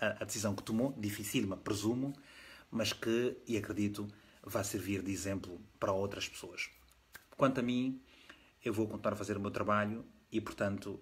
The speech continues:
eh, tenho duas informações muito boas para vos dar, para terminar esse direto. Uma, entrevistei uma menina angolana que obteve dezassete valores num, numa tese de mestrado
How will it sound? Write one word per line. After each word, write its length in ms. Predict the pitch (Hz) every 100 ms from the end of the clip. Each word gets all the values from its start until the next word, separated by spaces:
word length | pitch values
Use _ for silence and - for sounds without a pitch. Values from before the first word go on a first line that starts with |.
| -
eh, 300 | 107 101 98 -
tenho 200 | 110 101
duas 280 | 101 101 101
informações 400 | 101 95 101 95
muito 200 | 101 101
boas 240 | 98 95
para 120 | -
vos 120 | 90
dar, 180 | - 82
para 200 | - -
terminar 340 | 85 92 95 92
esse 240 | 90 -
direto. 460 | 98 90 78 - - -
Uma, 320 | 151 101 82 - - - - - - - -
entrevistei 440 | 117 101 104 123
uma 160 | 113 107
menina 300 | 104 107 98
angolana 500 | 98 104 95 87 87 - _ _ _
que 120 | -
obteve 340 | 113 104 120 92
dezassete 420 | 95 107 127 -
valores 460 | 107 107 98 - - - -
num, 340 | 110 117 110 - - -
numa 220 | 120 113
tese 260 | 110 113 95
de 60 |
mestrado 560 | 101 101 117 104 90 82